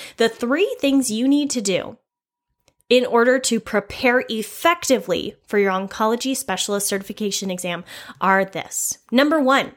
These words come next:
set a schedule. Now, I don't know about you, but my idea of a schedule when I initially started this process was I get up at blah, blah time, I go to work,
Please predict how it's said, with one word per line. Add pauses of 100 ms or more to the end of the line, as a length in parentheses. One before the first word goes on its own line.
(800)
set (280)
a
schedule. (1400)
Now, (400)
I
don't
know
about
you, (540)
but
my
idea
of
a
schedule
when
I
initially
started
this
process
was (320)
I
get
up (180)
at
blah,
blah
time,
I
go
to
work,